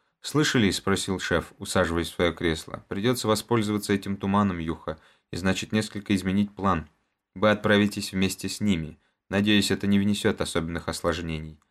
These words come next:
Юханес согласился, что иначе поступить нельзя. Другой такой случай может представиться не скоро.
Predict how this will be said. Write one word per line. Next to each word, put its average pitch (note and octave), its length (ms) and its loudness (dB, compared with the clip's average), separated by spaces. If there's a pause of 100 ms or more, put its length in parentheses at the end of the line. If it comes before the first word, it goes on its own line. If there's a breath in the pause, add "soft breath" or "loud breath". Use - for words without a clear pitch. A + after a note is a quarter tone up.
(400)
Юханес C3 340 2
согласился, F2+ 800 -2
что - 260 -2
иначе A#2+ 300 0
поступить - 480 -8
нельзя. D#2+ 500 -4 (260)
Другой A#2+ 300 2
такой G#2 260 0
случай G#2 320 -2
может F#2 300 -2
представиться F2 560 -2
не E2 100 -6
скоро. - 420 -6